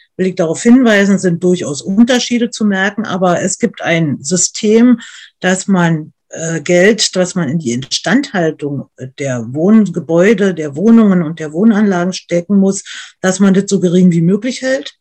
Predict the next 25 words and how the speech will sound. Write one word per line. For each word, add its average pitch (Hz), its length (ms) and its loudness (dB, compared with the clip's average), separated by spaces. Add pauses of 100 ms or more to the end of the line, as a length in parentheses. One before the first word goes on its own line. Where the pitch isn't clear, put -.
(460)
dass 196 220 -4
man 190 180 2
sich 175 160 -2
stattdessen 175 640 -2
auf, 160 480 -4 (140)
äh, 165 200 -4
mieterhöhende 170 720 2
Modernisierungen 196 1120 0 (360)
versteift, 226 880 -2
dass 175 200 -2
der 170 120 0
Mieterservice, 202 1000 0
äh, 175 380 -4 (480)
reduziert 196 760 2
wird, 180 220 -2
dass 202 240 -2
Reparaturen 190 720 0
sich 175 220 -6
verzögern 170 680 -4
und 190 120 0
so 196 120 -4
weiter. 190 360 0
Also 175 220 -2
es 196 140 -6
ist, - 340 -2